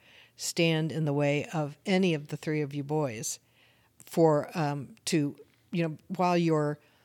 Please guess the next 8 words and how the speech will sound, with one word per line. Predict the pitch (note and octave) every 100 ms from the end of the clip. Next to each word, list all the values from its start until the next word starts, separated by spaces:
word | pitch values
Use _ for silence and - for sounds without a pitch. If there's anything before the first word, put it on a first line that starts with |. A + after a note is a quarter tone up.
| _ _ _ _ _ _ _ _ -
you | F#3
know, | D#3+
trying | D#3+ G3 E3 E3
to | D3+
achieve | C3+ - E3 D3
your | C#3+ C#3
dreams. | C#3 D3 C#3 - - - - _ _ _ _ _ _ _ _ _ -
Um, | F3 D#3+ D#3+ C#3